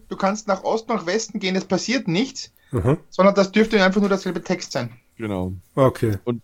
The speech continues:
Speaker 3: also hier ist auf jeden Fall die Grenze zwischen dem sanften Wasserstrom zum Ufer hin und einer reißenden Strömung, die sie von der Sandbank trennt. Dorthin scheint das Weiterkommen schier unmöglich.
Speaker 2: Oh, das ist mir gerade mal wurscht.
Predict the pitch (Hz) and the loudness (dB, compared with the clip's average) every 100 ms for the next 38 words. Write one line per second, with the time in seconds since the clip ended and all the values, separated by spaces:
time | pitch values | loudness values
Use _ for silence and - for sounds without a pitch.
0 | - 117 127 143 180 156 143 151 139 135 | -14 -2 0 4 4 4 2 2 2 0
1 | 139 127 127 143 151 135 135 127 131 117 | 0 0 0 0 -2 -6 -6 -2 -2 0
2 | 117 120 120 117 104 110 117 123 110 113 | 0 0 -2 -6 0 2 2 -2 -4 0
3 | 117 113 - 101 117 117 160 131 135 139 | 0 0 -4 -2 0 0 2 4 4 4
4 | 135 - - _ - 151 - 123 117 113 | 0 -10 -20 _ -4 -4 -4 -6 2 4
5 | 107 98 80 92 139 135 127 110 110 - | 4 2 -2 0 -2 0 -2 -2 -2 -4
6 | 98 101 107 107 107 101 107 104 101 101 | 0 4 4 4 2 2 0 2 0 2
7 | 95 92 95 101 107 87 95 - - 80 | 2 0 0 -2 -2 -2 -2 -6 -8 -6
8 | 82 - _ _ _ - 135 147 - 143 | -6 -10 _ _ _ 4 4 4 2 0
9 | - 101 98 101 92 - 87 95 117 - | 2 2 2 0 -2 -2 0 2 0 0
10 | 120 120 113 - 104 101 113 110 87 90 | 0 0 -4 -2 2 2 0 0 4 2
11 | - - 147 - - - - 101 101 98 | 2 -6 -6 -10 -20 -18 -8 -4 -2 -2
12 | 95 117 - 107 98 92 92 90 90 110 | -6 -6 -4 -4 -2 -2 -2 -2 -4 -2
13 | 156 - - | -2 -2 -10